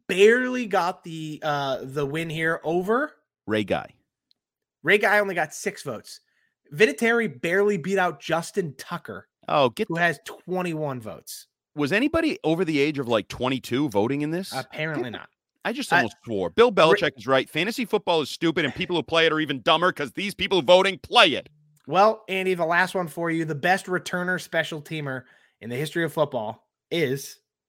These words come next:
Speaker 2: I'm gonna say Devin Hester gets the vote.
Speaker 1: Ding, ding, ding.
Speaker 2: Yeah.
Speaker 1: Twenty-nine of the fifty votes were for Devin Hester. Dion got six. Gale Sayers had five.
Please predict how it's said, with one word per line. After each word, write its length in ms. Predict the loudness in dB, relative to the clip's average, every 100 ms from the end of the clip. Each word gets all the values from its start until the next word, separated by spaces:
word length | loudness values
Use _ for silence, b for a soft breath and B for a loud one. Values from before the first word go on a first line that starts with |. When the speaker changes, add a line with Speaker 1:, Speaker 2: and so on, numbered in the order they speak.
| -10
Speaker 2:
I'm 80 | -8
gonna 120 | -6
say 200 | -6 -6
Devin 300 | -4 -4 -4
Hester 380 | -6 -8 -8 -12
gets 240 | -12 -14 -14
the 100 | -12
vote. 240 | -12 -14 _ _ -10
Speaker 1:
Ding, 180 | -6 -4
ding, 160 | -4
ding. 220 | -4 -6 -8
Speaker 2:
Yeah. 40 | -14
Speaker 1:
Twenty-nine 720 | -6 -2 0 2 2 2 0
of 320 | 0 0 0
the 80 | -6
fifty 380 | -4 -6 -6 -4
votes 320 | -2 -2 -2
were 100 | -6
for 140 | -4
Devin 260 | -4 -4 -4
Hester. 480 | -6 -6 -4 -4 -6 B B B
Dion 460 | 2 6 6 4 2
got 240 | 0 0
six. 460 | -4 -2 -2 -4 -10
Gale 300 | -2 -2 -2
Sayers 520 | -2 -2 -2 -4 -2
had 180 | -2 -2
five. 720 | -2 0 2 0 0 -4